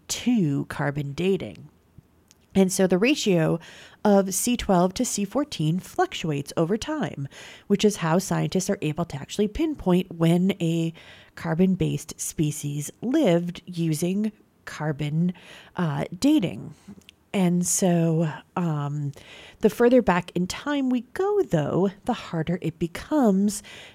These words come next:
to know what that true ratio is. And in addition, by between fifty-five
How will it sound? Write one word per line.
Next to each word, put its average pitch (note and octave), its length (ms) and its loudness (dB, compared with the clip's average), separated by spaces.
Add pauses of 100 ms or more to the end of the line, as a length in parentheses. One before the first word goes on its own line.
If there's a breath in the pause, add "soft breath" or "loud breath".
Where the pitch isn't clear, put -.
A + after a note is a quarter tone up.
(100)
to D#4 100 2
know F#3 480 4
what E3+ 400 -4
that F3+ 260 -4
true D3+ 300 -2
ratio C3+ 760 -10
is. - 640 0 (1080 loud breath)
And C4 500 4
in G3 140 2
addition, F#3+ 680 2
by F3 400 -2
between F3 800 2
fifty-five E3+ 1040 0